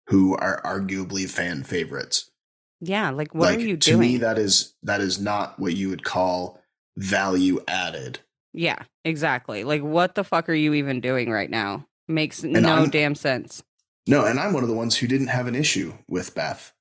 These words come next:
Speaker 1: up until this season.
Speaker 2: Right.
Speaker 1: I had actually said that I don't mind Beth,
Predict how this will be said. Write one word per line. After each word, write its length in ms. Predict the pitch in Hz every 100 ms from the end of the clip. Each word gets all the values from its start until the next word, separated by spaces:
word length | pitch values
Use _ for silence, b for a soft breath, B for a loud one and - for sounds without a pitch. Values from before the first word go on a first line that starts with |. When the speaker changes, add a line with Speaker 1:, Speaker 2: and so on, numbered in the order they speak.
| _ -
Speaker 1:
up 200 | 98 -
until 360 | 95 98 98 76
this 220 | 71 -
season. 400 | 90 - - - _ _ _ -
Speaker 2:
Right. 240 | 151 - -
Speaker 1:
I 200 | 98 104
had 180 | 98 104
actually 380 | 104 95 - 95
said 420 | 98 104 95 - -
that 160 | 92
I 100 | 87
don't 220 | 101 107 -
mind 280 | 147 139 -
Beth, 320 | 62 -